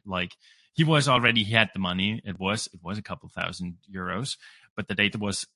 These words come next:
so important to him that he was willing to pay. And so we said, "Well, we're gonna try, but if you're <laughs> not gonna pay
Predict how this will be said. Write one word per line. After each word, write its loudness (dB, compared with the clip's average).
so 0
important -2
to -6
him -2
that -2
he -14
was -4
willing -4
to -10
pay. 0
And -4
so -2
we 0
said, -4
"Well, -4
we're -20
gonna -2
try, 0
but -2
if -4
you're 0
<laughs> 0
not 0
gonna 4
pay 0